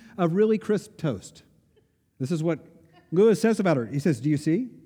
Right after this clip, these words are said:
Because what she wants is smaller and less costly than what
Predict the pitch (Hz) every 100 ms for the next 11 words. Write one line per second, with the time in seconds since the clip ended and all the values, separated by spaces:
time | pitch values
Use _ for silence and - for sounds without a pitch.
0 | _ _ _ _ _ 180 226 180 220 208
1 | 226 196 247 233 190 170 143 208 208 208
2 | 196 165 156 156 185 - - 254 247 -
3 | 127 127 185 131 147 160 -